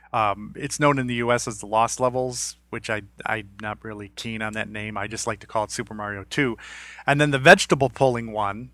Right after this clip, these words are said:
that we got, Super Mario two, I refer to that one as Super Mario U S A.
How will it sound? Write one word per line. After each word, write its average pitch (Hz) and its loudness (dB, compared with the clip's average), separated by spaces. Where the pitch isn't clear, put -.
that 107 -4
we 190 2
got, 107 4
Super 120 -2
Mario 113 -4
two, 117 -8
I 165 8
refer 160 4
to 127 2
that 151 10
one 120 -2
as 110 -6
Super 123 -4
Mario 117 0
U 104 -6
S 101 -6
A. 123 2